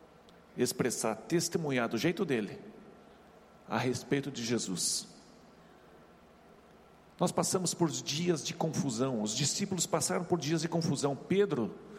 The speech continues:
o todo-poderoso Pedro, desistiu de tudo, largou os betes e voltou a pescar. São Tomé,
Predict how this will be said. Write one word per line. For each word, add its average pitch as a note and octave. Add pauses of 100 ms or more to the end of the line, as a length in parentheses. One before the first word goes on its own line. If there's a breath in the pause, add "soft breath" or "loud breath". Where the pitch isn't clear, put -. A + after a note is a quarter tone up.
(400 loud breath)
o B2
todo-poderoso F3
Pedro, D#3 (1600 loud breath)
desistiu D#3+
de F3
tudo, E3+
largou C3
os F3
betes - (460 loud breath)
e D#3+
voltou F3+
a F#3
pescar. F3+ (2250)
São A3+
Tomé, F#3